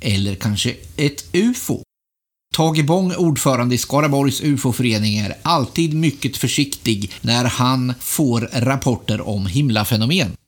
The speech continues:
Natten till igår var det sammanlagt nio personer på tre olika platser som oberoende av varandra rapporterade till Tage Bång att de sett märkliga farkoster och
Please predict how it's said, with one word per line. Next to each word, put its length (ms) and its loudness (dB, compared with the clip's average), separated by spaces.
Natten 400 0
till 200 2
igår 300 2
var 160 -2
det 60 -2
sammanlagt 460 -2
nio 300 2
personer 500 0
på 100 -4
tre 280 0
olika 360 0
platser 440 -2
som 260 0
oberoende 680 2
av 140 0
varandra 520 0
rapporterade 720 0
till 280 0
Tage 380 0
Bång 380 -4
att 280 0
de 260 2
sett 440 0
märkliga 560 2
farkoster 880 2
och 300 -4